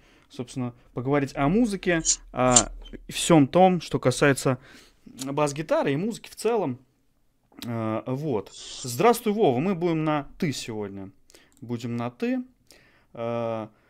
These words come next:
слушай, вот такой вопрос у меня к тебе. Вот сколько лет, сколько уже лет, э, ты в руках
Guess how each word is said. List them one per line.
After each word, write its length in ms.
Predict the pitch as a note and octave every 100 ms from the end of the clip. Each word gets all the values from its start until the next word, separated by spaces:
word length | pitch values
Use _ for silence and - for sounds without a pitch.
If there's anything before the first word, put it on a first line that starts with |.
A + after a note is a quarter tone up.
| _ _ _ _ _ _
слушай, 380 | - C4+ B3 -
вот 100 | -
такой 220 | B3+ C4+
вопрос 360 | B3 B3 F3 C#3
у 40 |
меня 100 | B2
к 60 | B2
тебе. 160 | C3
Вот 160 | D3+ -
сколько 640 | - E4 E4 A#3 F3+ C3 _ _ _ -
лет, 520 | C3+ F3 C#4+ D4 - - - _ _ _
сколько 500 | - - F3 A3 G#3
уже 240 | E3 C#3+ D#3
лет, 340 | D#3 A#3+ B3 C#3+
э, 160 | B2+ B2+
ты 140 | F3
в 60 | D#3
руках 380 | C#3+ D#3 E3